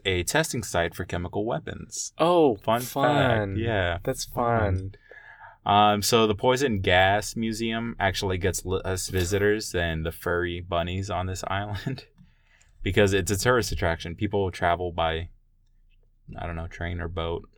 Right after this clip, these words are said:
Speaker 1: Probably boat.
Speaker 2: Boat, yeah, you need a
Speaker 1: Nah,
Speaker 2: boat.
Speaker 1: to get to
Speaker 2: <laughs> Now that I
Speaker 1: Nara.
Speaker 2: think about it.
Speaker 1: Uh, they travel there just to feed all these,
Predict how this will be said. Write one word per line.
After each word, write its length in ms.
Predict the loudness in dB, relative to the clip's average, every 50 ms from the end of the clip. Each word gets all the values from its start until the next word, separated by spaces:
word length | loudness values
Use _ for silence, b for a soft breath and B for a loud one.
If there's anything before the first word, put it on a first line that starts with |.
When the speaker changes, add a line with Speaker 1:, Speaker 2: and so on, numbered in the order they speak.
| _ _
Speaker 1:
Probably 260 | -10 -8 -6 -6 -6
boat. 180 | -2 -2 2 4
Speaker 2:
Boat, 280 | 4 4 4 2 0 -2
yeah, 220 | -6 -4 -2 -2 0
you 140 | 0 0
need 120 | 0 2 2
a 60 | 2
Speaker 1:
Nah, 40 | 4
Speaker 2:
boat. 280 | 4 4 4 2 0 B B B B B -2
Speaker 1:
to 80 | 0
get 160 | 0 0 0
to 100 | 0 2
Speaker 2:
<laughs> 0 |
Now 120 | 6 8 10
that 40 | 10
I 20 | 10 8
Speaker 1:
Nara. 20 | 8
Speaker 2:
think 160 | 4 2 2
about 160 | 2 2 0
it. 80 | 0 0 4
Speaker 1:
Uh, 280 | 8 10 12 12 10 8 6
they 160 | 6 4 4
travel 320 | 6 6 6 6 6 6
there 220 | 4 6 6 6 6
just 320 | 6 2 2 2 4 4
to 80 | 0 -2
feed 240 | 0 0 0 2 4
all 200 | 6 4 4 4
these, 220 | 2 0 -4